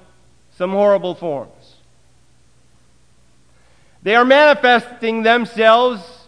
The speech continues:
in the fear that I have heard and seen. I have seen things like this and conversations like so.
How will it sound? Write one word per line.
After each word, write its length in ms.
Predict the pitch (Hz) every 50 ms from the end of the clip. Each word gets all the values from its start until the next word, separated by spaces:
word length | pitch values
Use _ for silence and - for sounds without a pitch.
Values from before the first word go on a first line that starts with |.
| _ -
in 120 | 185 185
the 100 | 202 185
fear 480 | 190 - 240 247 240 220 202 185 170 151
that 140 | 143 151 151
I 100 | 147 156
have 200 | 156 156 143 143
heard 340 | 143 180 202 202 196 180 175
and 120 | 160 143
seen. 380 | 123 143 180 175 156 120 104 - _ _ _ _ _ _ _ _ _ _ _ _ _ _ _ _ _ _ _ _ _ _ _ _ _ _ _ _ _ _ _ _ _ _ _ - -
I 100 | 214 254
have 160 | 269 262 -
seen 640 | - 262 302 320 320 311 311 294 277 262 208 - - _ _ _ _ _ _ _
things 300 | - 247 262 254 233 175
like 260 | 226 226 214 202 208 190
this 240 | 196 175 135 - - - _ _ _ _ _ _ _ _ _ _ _ _ _ _
and 180 | - 165 170 -
conversations 840 | - 180 202 208 202 180 - 202 208 196 180 - 160 147 143 120 -
like 240 | 143 135 117 - _
so. 240 | _ - 156 120